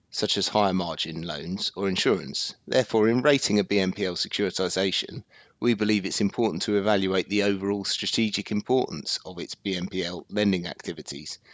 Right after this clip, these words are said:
and if these are, in fact, profitable and sustainable on a standalone basis. Alignment of interest between the originator and potential asset-backed securities investors may also be weaker,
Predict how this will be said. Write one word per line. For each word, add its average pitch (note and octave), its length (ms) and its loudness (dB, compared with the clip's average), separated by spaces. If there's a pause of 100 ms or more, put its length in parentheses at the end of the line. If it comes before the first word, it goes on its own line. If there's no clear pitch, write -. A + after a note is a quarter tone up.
(300)
and G#2+ 120 2
if - 180 2
these A#2 260 6
are, F#2 420 2
in F#2+ 140 2
fact, - 440 -4 (120)
profitable F#2+ 680 -4 (760)
and F#2 120 0
sustainable F#2 760 0 (120)
on F#2+ 120 -2
a F#2 40 0
standalone F#2+ 680 0
basis. - 600 -10 (680)
Alignment C3+ 500 4
of G2+ 100 2
interest - 600 2
between F#2 320 0
the F2 120 -4
originator E2+ 680 -4 (120)
and F2+ 100 -8
potential F#2+ 560 0
asset-backed - 560 -4
securities F2 600 -4
investors E2 680 -6 (320)
may G#2+ 180 4
also F2+ 300 2
be C#2 140 -12
weaker, C#2+ 380 -10